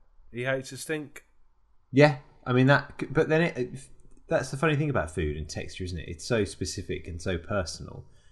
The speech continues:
Speaker 2: And, uh, to me, the texture of a cucumber or tomato is quite different from the texture
Speaker 1: A
Speaker 2: of a piece of
Speaker 1: fish.
Speaker 2: fish. Many years ago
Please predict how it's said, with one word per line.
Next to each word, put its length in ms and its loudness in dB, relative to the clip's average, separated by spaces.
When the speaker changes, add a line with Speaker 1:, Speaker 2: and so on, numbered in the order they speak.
Speaker 2:
And, 320 2
uh, 120 6
to 100 2
me, 300 4
the 120 -4
texture 340 -2
of 60 -2
a 40 -4
cucumber 480 -2
or 40 -4
tomato 440 -4
is 140 -6
quite 300 -4
different 440 -10
from 480 -8
the 80 -12
texture 360 -12
Speaker 1:
A 40 -8
Speaker 2:
of 80 -14
a 40 -16
piece 180 -8
of 80 -10
Speaker 1:
fish. 160 -12
Speaker 2:
fish. 200 -20
Many 320 6
years 380 6
ago 540 4